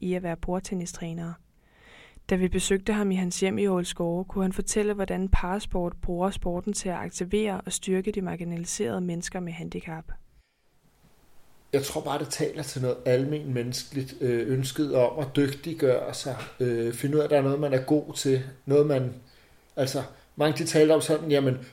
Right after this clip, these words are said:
Speaker 2: før der var vi sådan nogen, der der, vi, vi, vi sad bare herhjemme, og der var ikke nogen, der forventede noget af os, øh,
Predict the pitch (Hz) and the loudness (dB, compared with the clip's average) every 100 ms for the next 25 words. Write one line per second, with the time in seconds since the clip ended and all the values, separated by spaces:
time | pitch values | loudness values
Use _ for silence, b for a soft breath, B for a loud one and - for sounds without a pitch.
0 | - - 170 165 170 170 143 165 165 156 | -6 4 4 8 8 8 4 2 0 2
1 | 147 135 - b b b b b - 147 | 4 4 2 b b b b b 4 4
2 | 139 - 147 170 165 139 151 165 156 160 | 4 -6 -2 -2 -2 0 0 0 -4 -4
3 | 175 190 135 143 127 160 135 120 131 160 | 2 2 2 -2 -2 0 2 2 0 -4
4 | 180 147 156 180 185 180 151 131 151 165 | 2 6 8 6 0 0 -2 2 2 2
5 | - 170 151 147 156 123 135 147 151 131 | -6 2 8 8 10 8 6 2 0 2
6 | 123 120 113 | 2 2 0